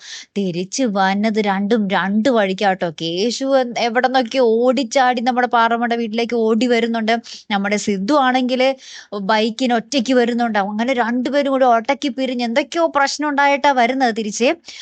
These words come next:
അങ്ങനെ സിദ്ധു അളിയൻ ലാസ്റ്റ് വീട്ടിൽ വന്നിട്ട്, "എടാ കേശു, ഇങ്ങോട്ട് ഇറങ്ങി വാടാ, നിന്നെ ആർക്ക് വേണോടാ?" എന്നൊക്കെ പറഞ്ഞ് കുറെ ഒച്ചപ്പാടും ബഹളവും ഒക്കെ എടുക്കുന്നുണ്ട്. എന്നിട്ട് പറയുന്നുണ്ട്, "എല്ലാവർക്കും അറിയാടാ, നീ മെർലിനേലും കുറെ ഇളയതാണ്, ഇനി നീ ആരെ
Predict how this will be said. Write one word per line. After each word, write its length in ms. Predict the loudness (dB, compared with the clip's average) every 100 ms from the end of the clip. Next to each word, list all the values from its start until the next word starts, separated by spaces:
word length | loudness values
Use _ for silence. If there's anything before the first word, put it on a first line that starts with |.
| -4
അങ്ങനെ 260 | -2 0 0
സിദ്ധു 300 | 0 0 2
അളിയൻ 260 | 2 0
ലാസ്റ്റ് 320 | 0 -2 -2 -4
വീട്ടിൽ 300 | -4 0 0
വന്നിട്ട്, 260 | 2 0
"എടാ 220 | 0 0 -2 0
കേശു, 300 | 0 0 -2
ഇങ്ങോട്ട് 360 | -4 -2 2
ഇറങ്ങി 220 | 2 2
വാടാ, 440 | 0 2 2 2 0
നിന്നെ 360 | -2 -10 -6
ആർക്ക് 460 | -6 -2 -2 -4 -2
വേണോടാ?" 520 | 0 0 0 0 0
എന്നൊക്കെ 220 | -2 -4
പറഞ്ഞ് 280 | -2 0 0
കുറെ 240 | -4 -4 -4
ഒച്ചപ്പാടും 520 | -4 -6 -2 -2 0
ബഹളവും 300 | -2 -2 -2
ഒക്കെ 80 | -2
എടുക്കുന്നുണ്ട്. 400 | -4 -4 -2 -2
എന്നിട്ട് 220 | -2 0
പറയുന്നുണ്ട്, 440 | 0 0 -2 -2
"എല്ലാവർക്കും 640 | -2 0 0 2 0 2
അറിയാടാ, 300 | 0 2 0
നീ 120 | 0 -2
മെർലിനേലും 760 | -2 -2 -2 -4 -4 -4 -2
കുറെ 280 | 0 2 2
ഇളയതാണ്, 680 | 2 0 2 2 2 -2
ഇനി 160 | -6 -8
നീ 240 | -10 -12 -8
ആരെ 440 | -8 -6 -6 -6